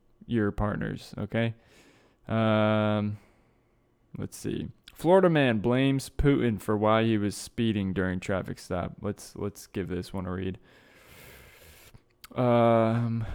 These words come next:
a Florida man who was pulled over for speeding during a traffic stop last week attempted to place blame on Russian President Vladimir Putin.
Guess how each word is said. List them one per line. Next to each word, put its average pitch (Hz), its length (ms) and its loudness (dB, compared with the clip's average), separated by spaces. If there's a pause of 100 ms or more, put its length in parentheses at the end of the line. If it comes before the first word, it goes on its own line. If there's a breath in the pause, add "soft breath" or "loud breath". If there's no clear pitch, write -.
a 127 80 -2
Florida 185 360 2
man 175 280 4
who 165 100 6
was 147 140 2
pulled 151 260 2
over 139 240 6
for 117 160 -2
speeding 127 440 0
during 107 220 2
a - 20 -6
traffic 113 340 -2
stop 104 340 -2
last 98 280 -2
week 104 140 -4
attempted 107 400 -4
to 95 60 -4
place 110 380 -2
blame 113 420 2
on 104 180 0
Russian 107 400 0
President 101 540 -2
Vladimir 98 400 -2
Putin. - 440 -4